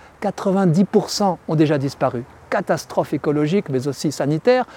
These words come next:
car le vautour étant en voie d'extinction, des chiens errants ont pris le relais. Leurs meutes ont propagé la rage, faisant de nouvelles victimes humaines de l'idolâtrie bovine. Retenons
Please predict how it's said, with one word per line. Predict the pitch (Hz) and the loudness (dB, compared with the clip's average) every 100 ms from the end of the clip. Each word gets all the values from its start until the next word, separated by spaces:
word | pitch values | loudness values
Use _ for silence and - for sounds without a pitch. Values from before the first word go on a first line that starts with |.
| - | -8
car | - 131 | 2 4
le | 131 240 | 6 6
vautour | 233 202 - 131 - | 6 2 0 -2 -2
étant | 160 160 135 | -4 -4 -2
en | 151 | -2
voie | 131 113 | 0 -2
d'extinction, | 123 - 226 214 - 277 - - | -4 -2 0 0 2 0 -2 -2
des | 147 170 | 2 2
chiens | - 240 165 - | 2 -2 -2 0
errants | 175 185 262 | 0 2 0
ont | 202 | 0
pris | 175 247 | 2 4
le | 226 | 6
relais. | 202 143 151 - - | 4 0 -4 -12 -4
Leurs | - 156 131 | 2 2 4
meutes | 175 269 - | 6 4 2
ont | 156 | -4
propagé | - 269 - 220 208 | -2 -2 2 4 6
la | 196 | 4
rage, | 156 143 147 - - - | 4 0 -2 -10 -18 -2
faisant | 156 175 | 0 2
de | 165 | 2
nouvelles | 147 170 180 180 | 4 6 6 4
victimes | 147 170 - 180 131 | 2 0 2 2 4
humaines | 160 156 160 175 180 - - | 2 2 0 -2 -6 -14 0
de | 156 | 4
l'idolâtrie | 151 156 147 135 - 151 143 151 | 4 6 4 2 0 -2 0 2
bovine. | 151 123 110 113 - - - - - - | 2 2 -2 -10 -16 -20 -20 -20 -20 0
Retenons | 160 196 190 175 175 180 | 2 4 4 4 4 2